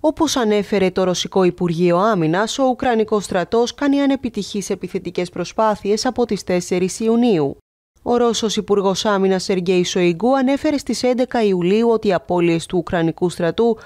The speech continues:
ξεπέρασαν τις είκοσι έξι χιλιάδες από τότε που το Κίεβο ξεκίνησε την αντεπίθεσή του.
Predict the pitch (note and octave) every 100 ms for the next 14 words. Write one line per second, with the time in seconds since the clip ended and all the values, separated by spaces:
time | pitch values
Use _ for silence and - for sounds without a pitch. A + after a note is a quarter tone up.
0 | - - G3 - C#4 A#3+ D#3+ E3 D#3 E3+
1 | F3 F3+ D#3+ F#3 E3 E3+ - G3 A#3+ B3
2 | B3 C#4+ C#4+ C4 C4 C#4 C#4+ A3+ - G#3
3 | A3+ A3+ A3+ - F#3 G3+ G#3+ A3 A#3 G#3+
4 | F#3+ E3 D#3 E3 F#3+ - A#3 F3+ C#3+